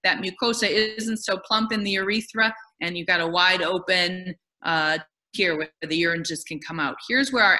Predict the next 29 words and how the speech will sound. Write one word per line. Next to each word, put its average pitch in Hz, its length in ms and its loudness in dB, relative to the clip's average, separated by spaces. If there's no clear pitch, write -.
estrogen 254 540 2
also 247 460 0
comes 240 320 0
in 226 120 -2
handy, 233 420 -2
right? 220 200 2
The 165 100 0
local 202 760 0
vaginal 220 440 2
estrogen 208 680 -2
can 180 140 -10
replace, 220 720 -4
help 208 260 -4
maintain 202 680 -2
the 185 140 -4
integrity 254 560 -2
of 208 140 -2
that 190 220 0
vaginal 180 460 0
mucosal, 170 540 -10
uh, 165 280 0
uh, 160 240 -4
or 180 160 0
the 165 100 -2
vaginal 226 480 2
mucosa 190 460 -2
and 180 240 -2
the 165 100 -2
urethral 160 720 -4